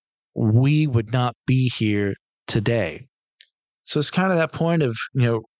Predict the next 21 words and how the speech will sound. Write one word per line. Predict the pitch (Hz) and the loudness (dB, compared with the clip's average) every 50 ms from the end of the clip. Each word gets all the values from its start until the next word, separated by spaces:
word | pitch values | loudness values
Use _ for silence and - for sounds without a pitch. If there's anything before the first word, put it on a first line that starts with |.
| _ _ - | _ _ 0
reading | 139 139 151 165 165 160 | 2 2 2 2 2 0
through | 151 - 151 156 | 0 0 0 0
a | 151 | 0
story, | 143 - - 160 151 156 160 160 160 160 156 | 0 -2 -2 0 0 2 2 2 2 2 0
it's | 147 - | 0 -2
like, | 135 123 131 | -2 -4 -2
"Man, | 175 196 185 175 143 | 0 0 0 2 2
I | 131 131 | 0 0
love | 147 170 196 180 | 0 0 0 0
this | 160 131 - | -2 -4 -2
character. | - - 131 120 107 98 92 - - 95 | -2 -2 0 0 0 -2 -4 -4 -4 -4
I | 92 | -2
love | 101 131 151 143 143 - | -2 -2 -2 -2 -2 -2
seeing | - 151 147 147 143 | 0 0 0 0 0
what | 139 139 139 | 0 -2 -2
they're | 147 139 | -4 -2
going | - 156 156 143 | -2 0 0 0
through | 120 120 110 | 0 0 0
and | 107 | 0
their | 107 107 | 0 0
struggles." | - - 180 175 160 139 117 107 98 | 0 0 0 0 0 -2 -4 -6 -6